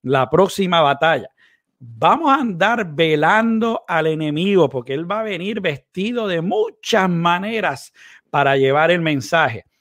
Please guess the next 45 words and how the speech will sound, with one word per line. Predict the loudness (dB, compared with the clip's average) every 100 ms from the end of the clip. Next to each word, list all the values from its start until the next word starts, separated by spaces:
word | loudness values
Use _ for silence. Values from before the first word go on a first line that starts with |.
| _ _ _ _ -6
Como | -2 0
le | 0
dije | 2 2 2 2 -2 -6
anteriormente, | -8 -2 0 2 2 0 -2
el | -2
enemigo | -2 -2 0 2
va | 2
a |
cambiar | 0 0 2
el | 2 2
número | 2 2 0
para | -2 -4
que | -8
usted | -2 0 2
piense | 2 2 -2 -10 -16 _ _ _
que | -4 -2
aunque | -2 -4 -4 -4 -8
ya | -4 0 0
usted | 0 -4
bloqueó | -4 -6 -4 -4
el | -2
número, | 0 2 2 0 -6 _ _ _ _ _ _ _ _ _ _ _ _ _ _ _
él, | -2 2 2 0 _ _ _ _
y | -4 0
ya | 2
no | 2
está, | 2 4 2 0 _ _
pues | -2 0
él | 2
lo | 4
va | 4
a |
hacer | 2 0
ahora, | 2 0
él | 0
va | -2
a |
venir | -2 -4 -4
de | 0
otra | 0 0 -2
manera. | -2 -2 -4 -6
Aquí | -16 -10
Daniela | -8 -8 -8 -6
nos | -6
dice, | -4 -2 -2 -6